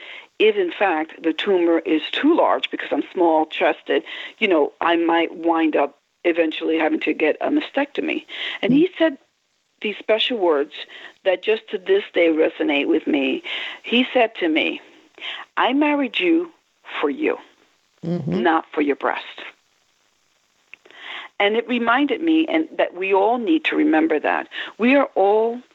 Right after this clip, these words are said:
Speaker 1: distinct individuals. Our values are not in how big our houses are. And we're seeing this across the board now 'cause everybody's
Speaker 2: Mm-hmm.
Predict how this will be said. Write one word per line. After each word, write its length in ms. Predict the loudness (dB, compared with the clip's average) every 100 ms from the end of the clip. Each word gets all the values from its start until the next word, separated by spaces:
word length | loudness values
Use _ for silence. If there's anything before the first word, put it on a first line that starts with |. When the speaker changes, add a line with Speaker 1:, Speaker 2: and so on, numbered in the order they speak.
| _ _ _
Speaker 1:
distinct 600 | -4 -4 -2 0 0 -2 -12 _ _ _
individuals. 640 | 0 0 0 -2 -2 -8 -10 -18 -20 _ _ _ _ _ _ _ _ -20 -14 -12 -2
Our 180 | 0 0
values 600 | 0 -2 -2 -6 -8 -10 -6
are 140 | -2 0
not 420 | 2 2 0 -4 _ _
in 380 | 0 2 2 -2 -10 -20 -20 _ _
how 260 | -4 -4
big 260 | -2 0 2
our 100 | 2
houses 440 | 0 -2 -2 -8 -2
are. 280 | 0 0 -2 -10 _ -20 -20 -2
And 260 | 0 0
we're 140 | 2 0 2
seeing 200 | 2 2
this 140 | 2
across 240 | 0 0 0
the 60 | 0
board 240 | 2 2
now 340 | 2 2 2 -2
'cause 120 | -2
everybody's 300 | -2 0 0
Speaker 2:
Mm-hmm. 60 | 0